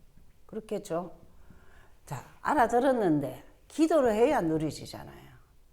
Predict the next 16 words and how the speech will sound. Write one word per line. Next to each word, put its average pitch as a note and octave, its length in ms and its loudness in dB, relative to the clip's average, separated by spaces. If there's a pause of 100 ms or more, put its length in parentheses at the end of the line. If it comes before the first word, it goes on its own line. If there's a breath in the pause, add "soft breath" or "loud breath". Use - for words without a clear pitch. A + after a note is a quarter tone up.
(140)
그죠? C#3+ 320 -12 (600 soft breath)
그러니까 B3 340 -4
왜 B3 840 4
이, - 0 -
이 F3+ 140 -6
문제가 F3 580 2
자꾸 - 360 -2
여기 G#3+ 260 2
빠지냐? E3 640 -2 (540 soft breath)
진짜 C#4 560 4
주님과 G3+ 560 -2
교제를 D#3+ 400 -4
안 B2 160 -8
해요. - 120 -20 (880 loud breath)
여러분, E3+ 320 -8
좀 - 120 -10